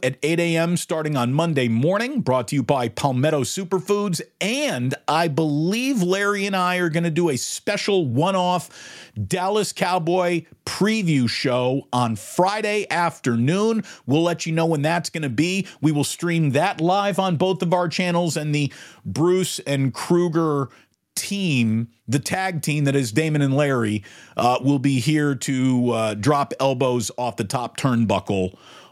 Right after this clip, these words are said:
all week long. I mean, why wouldn't we? It's Cowboys week after all. I mean, if we're being totally honest, the sip of the day probably passed about five minutes ago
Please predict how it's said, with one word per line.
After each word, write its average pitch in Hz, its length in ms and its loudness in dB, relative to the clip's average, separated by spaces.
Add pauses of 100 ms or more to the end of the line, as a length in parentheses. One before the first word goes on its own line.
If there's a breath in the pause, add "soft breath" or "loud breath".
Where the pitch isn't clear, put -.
(140 loud breath)
all 131 560 2
week 117 400 2 (160)
long. 101 580 0
I 101 80 -4
mean, 131 160 2
why 233 160 2
wouldn't 262 340 0
we? 71 220 -10 (300)
It's 151 200 0
Cowboys 185 600 -2
week 110 260 -2
after 92 380 -2
all. 67 260 -8 (3750)
I 160 60 0
mean, 170 120 2
if 156 80 0
we're 175 60 4
being 170 240 2
totally 165 360 2
honest, 151 320 0
the 147 80 -2
sip - 280 -6
of 139 80 -4
the 123 80 0
day 127 340 0
probably 139 640 0
passed 127 460 0
about 107 300 -2
five 127 560 0
minutes 127 380 0
ago 160 440 0